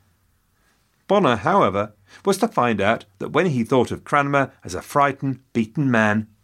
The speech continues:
he'd underestimated his man. In fact, underestimating the courage of others' convictions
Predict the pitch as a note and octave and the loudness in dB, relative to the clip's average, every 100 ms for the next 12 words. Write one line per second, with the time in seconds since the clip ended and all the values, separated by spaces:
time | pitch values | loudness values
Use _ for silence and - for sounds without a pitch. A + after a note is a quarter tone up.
0 | _ _ _ _ - A3+ F2 G#2+ G#3 - | _ _ _ _ -4 -2 0 0 0 0
1 | A2+ F#2 F2+ F2 F2+ F#2+ F2+ E2+ E2 _ | -2 -4 -6 -8 -6 -4 -6 -6 -12 _
2 | _ _ _ _ - - B2 G#3 F3 - | _ _ _ _ -20 -10 -4 0 0 -2
3 | - _ - G3 F3 C3+ C3 - A#2 G2+ | -18 _ -6 -2 2 2 2 -2 -2 -2
4 | G#2+ G2 - F3 C#3+ G#2+ A#2 G2+ F#2 - | -4 -8 -2 0 2 0 -2 -2 -4 -6
5 | F#2+ C3+ - B2+ | -4 -4 -4 -8